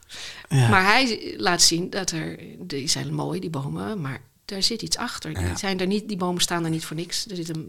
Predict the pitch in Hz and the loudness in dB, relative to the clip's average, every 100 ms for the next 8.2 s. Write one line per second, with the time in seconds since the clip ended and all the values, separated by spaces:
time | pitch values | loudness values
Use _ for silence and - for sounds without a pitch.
0 | 170 175 190 - - - - 254 220 214 | -6 -4 -4 -6 -8 -2 2 2 2 0
1 | 247 190 147 - - - 311 254 220 214 | 2 0 0 -8 -10 -8 -6 -6 -8 -14
2 | - - - - - 254 240 285 - - | -20 -16 -10 -10 0 0 8 8 8 2
3 | _ _ _ 175 165 - 208 180 160 208 | _ _ _ 6 6 6 -4 -2 2 2
4 | 202 180 180 170 175 240 185 156 156 165 | 4 0 -2 -4 0 2 2 2 0 -2
5 | 160 - 226 - 220 185 190 190 - - | -8 -4 0 0 2 0 2 0 -2 -4
6 | - 220 208 240 262 151 151 262 - - | -2 0 2 2 2 2 0 -2 -10 -14
7 | - - 170 175 - 139 - 185 151 - | -14 -8 -6 -4 -6 -8 -10 -8 -6 -6
8 | 247 | -6